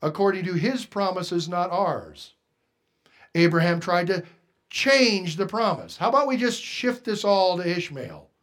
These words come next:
God said this, "No." Brothers and sisters, we may not change our promises either. God is faithful,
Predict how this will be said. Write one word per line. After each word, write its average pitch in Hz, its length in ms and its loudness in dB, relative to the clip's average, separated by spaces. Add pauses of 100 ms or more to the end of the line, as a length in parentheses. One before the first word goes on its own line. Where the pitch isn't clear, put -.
(600)
God 147 340 0
said 175 360 -2
this, - 520 -2 (920)
"No." 175 800 0 (1700)
Brothers 180 380 0
and 196 120 -6
sisters, 160 480 -4
we 185 180 -6
may 180 200 -6
not 175 240 -2
change 185 360 -8
our 208 220 2
promises 147 640 -6
either. 165 520 -4 (320)
God 160 360 4
is 190 220 2
faithful, 151 880 0